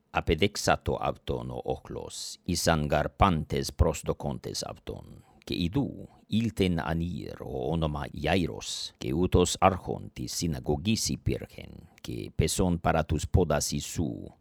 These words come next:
παρεκάλει αυτόν εισελτήν εις τον οίκον αυτού, ότι τηγάτηρ μονογενής ειν αυτό ως ετών δώδεκα, και αυτοί απέθνησκεν. Εν δε το υπάγειν αυτόν οι όχλοι, συνέπνιγον αυτόν.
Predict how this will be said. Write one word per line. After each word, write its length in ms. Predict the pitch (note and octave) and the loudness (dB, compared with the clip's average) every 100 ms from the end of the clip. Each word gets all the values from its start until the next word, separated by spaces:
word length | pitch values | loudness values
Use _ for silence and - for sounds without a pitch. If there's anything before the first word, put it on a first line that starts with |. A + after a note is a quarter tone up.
| _ | _
παρεκάλει 580 | - E2+ D#2 F2+ F2+ E2+ | 6 6 6 6 8 10
αυτόν 360 | E2 - E2 E2 | 8 8 6 6
εισελτήν 680 | D2+ D2+ D2+ - F#2+ C2 A#1+ | 4 4 2 2 0 0 -2
εις 180 | D2+ - | -4 -2
τον 200 | D2+ D2+ | 0 0
οίκον 360 | E2+ - A#1 A1 | -2 -2 -8 -8
αυτού, 520 | A#1+ - - - - - - | -12 -8 -8 -8 -18 -20 -10
ότι 420 | D2 D2 - D2+ D#2+ | -4 -2 0 -2 2
τηγάτηρ 560 | D#2+ F2+ - D#2 B1+ | 6 4 4 -2 -2
μονογενής 960 | C2 E2 F2 E2 E2 F2+ G2 - - - | 2 6 6 8 6 6 4 2 -2 0
ειν 180 | D#2 D#2 | 2 4
αυτό 540 | D#2+ - D#2+ C#2 C2 | 2 2 2 4 4
ως 200 | D2 - | 4 4
ετών 400 | E2+ - D#2+ D#2+ | 2 2 2 4
δώδεκα, 560 | F#2+ G#2 - - G#1 A1+ - | 6 6 2 -4 -6 -6 0
και 140 | D2+ | 0
αυτοί 380 | D2 - G#2 B1 - | 0 0 -2 -2 -2
απέθνησκεν. 800 | D2+ D#2+ - A1+ - - G1+ G1+ - _ _ _ _ _ | 2 2 2 -6 -6 -8 -10 -14 -18 _ _ _ _ _
Εν 180 | C#2 D2+ | -2 2
δε 100 | D#2+ | 4
το 160 | D#2+ | 6
υπάγειν 520 | E2 - A2 A2+ F2 - | 4 6 6 6 0 -2
αυτόν 400 | - - D2+ D2+ | -8 2 2 4
οι 100 | C#2+ | 4
όχλοι, 380 | G#2+ - - - | 4 4 -10 -4
συνέπνιγον 880 | - F2 D#2 - C#2 B1+ B1+ G#1+ | 2 4 4 2 -4 -4 -6 -6
αυτόν. 520 | A#1 - - G1+ G1+ | -10 -8 -8 -8 -12